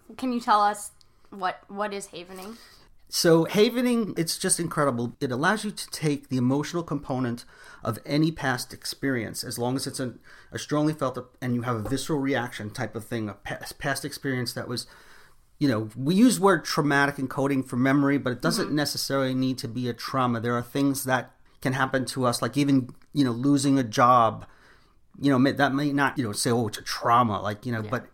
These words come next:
Speaker 2: it is, it can be tra-, encoded as a traumatic memory depending upon different things, which I can tell you about. But what happens is these things that, that, especially when we're young, they, they really leave a mark for the rest of our lives. We,
Speaker 1: Mm-hmm.
Speaker 2: every, we, we perceive our,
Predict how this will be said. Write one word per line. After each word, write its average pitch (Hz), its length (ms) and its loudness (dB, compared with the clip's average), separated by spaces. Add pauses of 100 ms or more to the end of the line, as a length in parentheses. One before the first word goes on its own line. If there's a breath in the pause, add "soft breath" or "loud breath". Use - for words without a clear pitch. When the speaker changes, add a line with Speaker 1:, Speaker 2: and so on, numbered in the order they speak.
Speaker 2:
it 147 120 2
is, 151 360 4
it - 100 -8
can 160 180 4
be 165 120 -2
tra-, 165 320 0
encoded 139 680 -2
as 123 60 -2
a 123 80 -4
traumatic 120 600 -2
memory 113 300 -2
depending 113 460 -4
upon 107 440 -6
different 107 340 -4
things, 101 280 -6
which 104 140 -8
I 104 80 -4
can 104 160 -8
tell 104 160 -4
you 101 160 -6
about. 101 360 -6
But 123 280 4
what 131 100 0
happens 185 300 4
is 127 320 -2 (340)
these 135 340 0
things 143 460 2
that, 127 320 -2
that, 120 300 -2
especially 147 440 2
when 113 380 2
we're 104 80 -6
young, 110 420 -2 (600 soft breath)
they, 147 300 4
they 156 280 0
really 165 360 2
leave 147 260 2
a 147 40 4
mark 131 360 2
for 120 100 -4
the 110 80 -4
rest 120 240 -2
of 117 100 -4
our 107 120 0
lives. 110 340 -4
We, 117 140 -4
Speaker 1:
Mm-hmm. 143 80 -4
Speaker 2:
every, 143 300 0 (280)
we, 131 120 -2 (100)
we 131 140 0
perceive 175 600 -2
our, 165 320 6